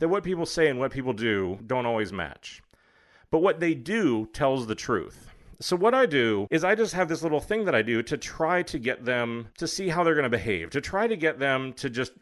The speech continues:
act a certain way so that I can understand where are they at on that executor to leader scale. And so what I do is, is honestly pretty simple. I just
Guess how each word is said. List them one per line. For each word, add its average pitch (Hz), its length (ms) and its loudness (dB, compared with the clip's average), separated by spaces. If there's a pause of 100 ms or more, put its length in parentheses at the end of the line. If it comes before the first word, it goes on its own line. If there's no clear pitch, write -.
act 151 280 -4
a 139 40 -4
certain 113 360 -4
way 107 500 2 (220)
so - 160 -2
that 160 100 4
I 165 80 4
can 175 140 -4
understand 135 640 -2
where 196 200 0
are 202 40 0
they 165 160 0
at 139 200 4
on 120 120 0
that 113 180 2
executor 123 540 0
to 107 80 2
leader 104 260 0
scale. 85 480 -6 (800)
And 147 160 -2
so 180 140 -2
what 196 160 6
I 226 100 6
do 139 200 2
is, 127 160 0
is 151 200 -6
honestly 190 400 -4
pretty 139 240 -4
simple. 78 460 -6 (580)
I 165 140 4
just 185 260 -4